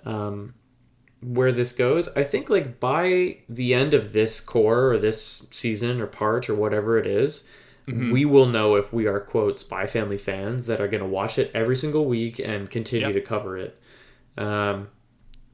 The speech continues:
Speaker 1: it, I thought it was a fine episode. I, I had fun watching it. It did not blow me away. Um, you know what I mean? I wasn't glued to the screen. I thought there were some cool moments, some weird moments, but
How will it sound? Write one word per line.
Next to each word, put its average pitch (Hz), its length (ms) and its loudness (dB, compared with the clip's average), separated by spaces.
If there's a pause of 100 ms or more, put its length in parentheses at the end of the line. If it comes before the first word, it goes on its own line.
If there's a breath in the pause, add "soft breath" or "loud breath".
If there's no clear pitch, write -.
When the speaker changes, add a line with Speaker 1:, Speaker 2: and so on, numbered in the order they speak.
(160)
Speaker 1:
it, - 280 -6 (120)
I 135 140 0
thought 131 220 2
it 117 40 2
was 110 140 -2
a 110 60 -4
fine 92 260 -6
episode. - 380 -8
I, 101 300 -2
I - 20 -2
had 117 240 2
fun 113 240 0
watching 113 340 0
it. 107 280 -4
It - 140 -4
did 101 120 -4
not 98 180 -8
blow 101 180 0
me 98 120 -4
away. 95 560 -2 (640 soft breath)
Um, 101 540 -6 (680)
you 123 120 0
know 120 100 4
what 123 80 2
I - 20 -2
mean? 123 300 -2
I - 40 -6
wasn't 107 220 -4
glued 107 220 0
to 107 80 0
the 92 80 -6
screen. 135 400 0
I 107 80 -2
thought 98 280 -2
there - 100 -4
were - 40 -2
some - 200 -12
cool 120 220 -2
moments, 113 460 -4
some 107 160 -8
weird 104 220 0
moments, 107 440 -6
but - 360 -8